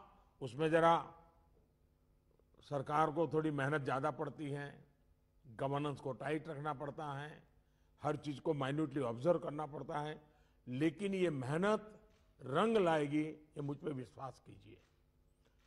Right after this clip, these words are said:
दूसरी बात है, हमने पिछली बार कोविड का आंकड़ा दस लाख एक्टिव केसेस से सवा लाख तक नीचे लाकर दिखा दिया था।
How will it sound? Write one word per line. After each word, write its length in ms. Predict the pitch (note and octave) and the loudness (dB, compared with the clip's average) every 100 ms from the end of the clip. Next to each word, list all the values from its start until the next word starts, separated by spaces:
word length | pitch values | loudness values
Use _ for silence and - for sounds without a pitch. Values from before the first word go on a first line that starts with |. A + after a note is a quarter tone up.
| - | -8
दूसरी 300 | C3+ F#3 G#3+ | -2 0 2
बात 280 | G3+ G#3 G3 | 4 4 2
है, 280 | G#3 A#3 A3 - _ _ _ _ _ - | -2 -4 -8 -20 _ _ _ _ _ -2
हमने 260 | A3 C4 | 0 2
पिछली 460 | C#4 C#4 A3 A3 B3 | 0 0 -2 0 0
बार 260 | D3+ F#2+ - - _ _ _ _ _ _ _ _ | 0 -4 -6 -20 _ _ _ _ _ _ _ _
कोविड 480 | - F3+ F#3+ A3 G#3+ | 2 4 4 2 0
का 140 | A#3 A3+ | 4 4
आंकड़ा 760 | A#3 D#3 E3 D3 E3+ D#3+ A2 - - _ _ _ _ _ _ _ _ _ _ _ - A#2+ A2+ | 4 2 -2 -2 -2 -4 -4 -12 -20 _ _ _ _ _ _ _ _ _ _ _ -20 -8 2
दस 420 | F3 A#3 A#3 - | 6 8 6 0
लाख 560 | C#3 C#3+ D#3 F3+ D#3+ F3 | -4 2 4 4 2 -6
एक्टिव 400 | D3 C3+ - F3 | -8 -8 -2 -2
केसेस 580 | F3 E3 C#3+ - D3 - | -2 -6 -8 -6 -8 -8
से 400 | D3 C#3+ E3 G3 - - _ _ _ _ _ _ | -4 -2 -4 -8 -16 -20 _ _ _ _ _ _
सवा 580 | - - F3 F#3 G#3 G3+ | -16 -4 0 2 2 2
लाख 440 | E3+ D#3+ E3+ - F#3+ | 4 4 2 -2 -4
तक 100 | F#3 | -2
नीचे 380 | D#3 D#3 - E3+ | -2 -4 -2 -4
लाकर 360 | D3 C3+ E3 | -2 -8 -8
दिखा 540 | D#3 D3 C#3+ B2+ - C#3+ | -8 -10 -10 -10 -8 -10
दिया 280 | C3 G#2+ F2+ | -8 -10 -12
था। 220 | - | -18